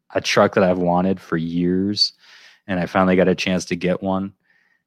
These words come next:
And, um, and I got a good price on it. And I was, like, so proud that, well, you know, I actually got a great deal 'cause I bought it on eBay, and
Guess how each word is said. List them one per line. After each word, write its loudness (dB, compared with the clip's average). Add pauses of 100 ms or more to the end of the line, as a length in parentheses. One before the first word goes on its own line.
(140)
And, -4
um, -8 (1400)
and -6
I -2
got -12
a -20
good -10
price -12
on -12
it. -16
And -14
I -14
was, -12
like, -8
so -2
proud -2
that, -8 (200)
well, 2
you 0
know, -2 (240)
I -4
actually -2
got 0
a -4
great 2
deal 0
'cause -6
I 0
bought 0
it -2
on -4
eBay, -4 (560)
and -4